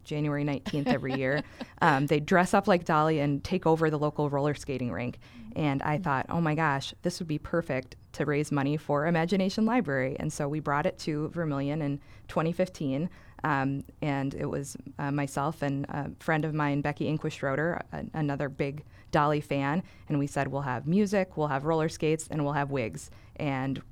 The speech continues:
Speaker 1: we'll see if anybody shows up." And it turned out that the community really loved it, um, especially in January when there's not a lot to do. Uh, but if, unfortunately, the other thing about that is this year's Dolly, uh, Disco did not happen <laughs> on Dolly's birthday because of the weather. So
Speaker 2: Right.
Speaker 1: this is our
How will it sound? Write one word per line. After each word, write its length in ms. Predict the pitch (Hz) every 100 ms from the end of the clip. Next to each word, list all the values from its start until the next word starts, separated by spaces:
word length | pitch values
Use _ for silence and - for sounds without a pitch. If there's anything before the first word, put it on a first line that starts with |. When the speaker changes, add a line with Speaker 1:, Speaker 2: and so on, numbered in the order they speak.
| -
Speaker 1:
we'll 240 | 135 143 -
see 220 | - 165
if 100 | 175
anybody 300 | 185 196 202
shows 280 | 196 208 202
up." 260 | 226 170 -
And 280 | 151 143 143
it 100 | 147
turned 220 | - 170
out 100 | 156
that 120 | 151 151
the 80 |
community 400 | 156 156 151 147
really 240 | 143 143 139
loved 280 | 139 135 -
it, 200 | 104 - - - -
um, 220 | 147 135
especially 380 | 147 - 226 208
in 60 | 202
January 560 | 202 208 180 143 139 139
when 120 | 143
there's 200 | 143 147
not 140 | 147
a 40 | 147
lot 200 | 143 -
to 80 | 151
do. 280 | 147 120 - - -
Uh, 220 | - 139 139 - -
but 120 | 147
if, 160 | 143 -
unfortunately, 480 | - 180 170 175 156
the 140 | 147 156
other 100 | 160
thing 140 | 143
about 220 | 143 143
that 160 | 139 143
is 180 | 143 - - - -
this 180 | 190 -
year's 200 | 165 156
Dolly, 440 | 156 151 151 143
uh, 120 | 143
Disco 480 | 139 156 - 143 139
did 200 | 143 160
not 200 | 151 139
happen 420 | 165 147 147 139 226 294
<laughs> 200 | 294 -
on 160 | - 160
Dolly's 340 | 156 147 147
birthday 360 | - 147 - 131
because 260 | 135 160 147
of 80 |
the 80 | 139
weather. 320 | 143 135 - 147
So 140 | -
Speaker 2:
Right. 220 | 131 143 -
Speaker 1:
this 160 | - 143
is 100 | 214
our 160 | 131